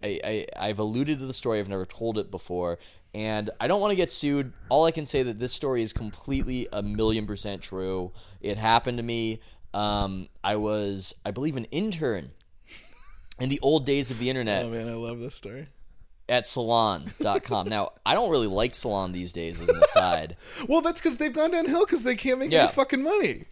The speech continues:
Speaker 1: They've been chasing the clickbait
Speaker 2: Yeah.
Speaker 1: dragon, unfortunately. But back then, you know, uh, more respectable liberal publication.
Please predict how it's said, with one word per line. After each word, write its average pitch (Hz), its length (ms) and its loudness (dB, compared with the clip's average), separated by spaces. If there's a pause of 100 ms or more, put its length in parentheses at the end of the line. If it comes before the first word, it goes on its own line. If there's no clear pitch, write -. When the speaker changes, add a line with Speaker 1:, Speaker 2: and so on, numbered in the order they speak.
(100)
Speaker 1:
They've 135 200 4
been 143 140 -2
chasing 131 460 -2
the 107 80 -4
clickbait 101 500 -2
Speaker 2:
Yeah. 240 220 2
Speaker 1:
dragon, 95 560 0 (120)
unfortunately. 104 580 -4
But 101 120 -12
back 508 220 -6
then, 180 300 0 (320)
you 190 100 -6
know, 160 400 2 (420)
uh, 113 240 0
more 160 220 2
respectable 160 500 0
liberal 139 240 2
publication. 127 920 -2